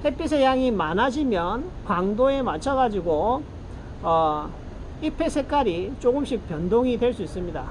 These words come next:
그리고 햇빛을 많이 보면 이 진한 색이 좀 연해지고, 어, 그리고 색깔이, 예, 변하게 됩니다.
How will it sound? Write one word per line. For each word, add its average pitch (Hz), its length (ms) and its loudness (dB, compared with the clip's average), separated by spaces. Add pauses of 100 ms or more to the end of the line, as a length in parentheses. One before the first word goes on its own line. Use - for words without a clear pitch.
(180)
그리고 202 500 2 (440)
햇빛을 285 320 0
많이 202 300 2
보면 254 480 2
이 262 140 -2
진한 233 340 0
색이 220 360 2
좀 220 240 2
연해지고, 220 920 2 (180)
어, 165 220 -2
그리고 214 220 0
색깔이, 285 600 0 (240)
예, 165 240 -2
변하게 226 680 0 (440)
됩니다. 151 380 -6